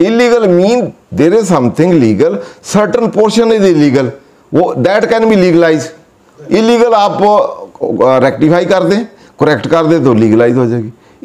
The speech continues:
Invalid को जो, जिसकी वजह से invalid है, वो कभी fulfill कर दें तो valid हो जाएगी। तो इसलिए अगला part ज़रूरी है कि void करने के लिए it mean it does not exist as it has not been filed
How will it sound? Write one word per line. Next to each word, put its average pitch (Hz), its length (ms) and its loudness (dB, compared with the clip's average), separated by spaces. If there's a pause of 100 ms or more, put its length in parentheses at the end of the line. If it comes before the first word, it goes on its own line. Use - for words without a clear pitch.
Invalid 220 500 0
को 214 240 0
जो, 208 180 2
जिसकी 190 520 -2
वजह 208 280 2
से 233 120 2
invalid 175 420 0
है, 120 200 -4 (160)
वो 170 100 2
कभी 180 440 0
fulfill 202 340 2
कर 175 180 -2
दें 160 180 0
तो 151 80 2
valid 185 300 0
हो 185 80 -2
जाएगी। 135 300 0 (500)
तो 151 60 0
इसलिए 208 340 2
अगला 185 400 2
part 226 300 0
ज़रूरी 185 400 2
है 113 260 -2 (380)
कि 160 120 2
void 165 560 2
करने 190 400 0
के 190 220 0
लिए 208 400 0
it 196 60 -2
mean 196 380 2
it 160 180 -2
does 208 200 0
not 240 220 0
exist 160 260 0 (1200)
as 220 360 0
it 196 60 -2
has 202 340 0
not 220 160 0
been 196 520 0
filed 131 320 0